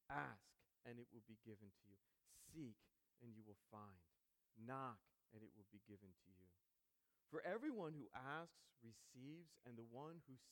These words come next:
seeks finds, and the one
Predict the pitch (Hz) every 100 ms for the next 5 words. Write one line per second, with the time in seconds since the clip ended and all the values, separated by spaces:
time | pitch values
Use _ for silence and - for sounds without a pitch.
0 | - 170 160 - - _ _ _ 127 120
1 | 147 180 202 196 - - _ _ _ _
2 | _ _ _ _ _ _ - 127 117 120
3 | 131 160 190